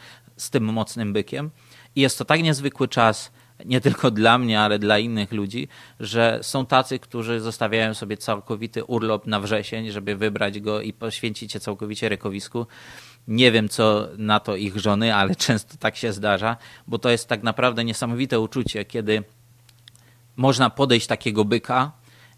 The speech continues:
i kiedy on z bliskiej odległości ryczy, to wtedy się ma naprawdę ciarki na ręce. Czuje się jego każdy ruch, czuje się taki mocny zapach piżma, a kiedy ryczy, to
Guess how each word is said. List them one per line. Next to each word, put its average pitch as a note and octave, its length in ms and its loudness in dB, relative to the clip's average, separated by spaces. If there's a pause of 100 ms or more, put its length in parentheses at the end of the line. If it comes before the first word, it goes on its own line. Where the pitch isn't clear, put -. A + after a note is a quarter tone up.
(160)
i A2+ 360 0
kiedy A2+ 340 2
on A2 200 -2
z G2+ 180 -10
bliskiej A2+ 560 0
odległości G#2+ 840 2
ryczy, B2 460 2
to G2+ 120 -8
wtedy A#2 320 -4
się A#2 120 -4
ma A2 100 -2
naprawdę G#2+ 440 0
ciarki - 380 -2
na G2 120 -2
ręce. G#2 420 -4 (440)
Czuje C3 300 2
się - 140 0
jego G#2+ 500 4
każdy G#2+ 460 2
ruch, A#2 260 0
czuje A2 240 0
się - 140 -8
taki - 240 -8
mocny A#2 440 2
zapach G#2+ 360 -2
piżma, A2 480 -2 (280)
a G2+ 80 -6
kiedy A2 300 0
ryczy, A#2+ 340 0
to A2 320 -2